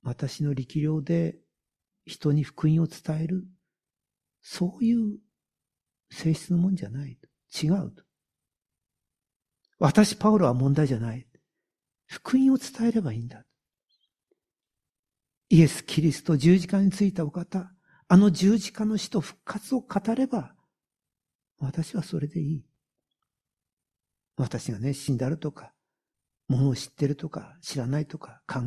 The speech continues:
えてるとか、それ自体は大事なんですけれども、それで福音が通じるってことじゃない。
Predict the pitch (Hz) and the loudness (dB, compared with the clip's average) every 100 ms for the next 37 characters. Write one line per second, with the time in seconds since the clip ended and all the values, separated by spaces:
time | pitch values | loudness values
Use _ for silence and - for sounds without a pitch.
0 | 135 139 131 - - - - _ _ _ | -2 -4 -6 -10 -18 -20 -20 _ _ _
1 | _ _ _ _ _ _ _ _ _ _ | _ _ _ _ _ _ _ _ _ _
2 | _ _ _ - - 127 135 156 170 107 | _ _ _ -14 -6 -4 -4 -4 -4 -4
3 | 107 113 127 170 175 117 110 - 139 135 | -6 -8 -4 -4 -4 -6 -12 -12 -12 -8
4 | 147 139 _ _ _ _ - 160 196 254 | -10 -10 _ _ _ _ -10 -2 0 0
5 | - 254 - _ _ _ _ _ _ - | -4 -8 -10 _ _ _ _ _ _ -10
6 | - 165 175 156 - 180 220 262 277 - | -2 0 2 -2 -2 -4 -2 -4 -6 -6
7 | 156 - 170 240 240 120 117 110 | -6 -4 -2 -2 -2 -6 -8 -10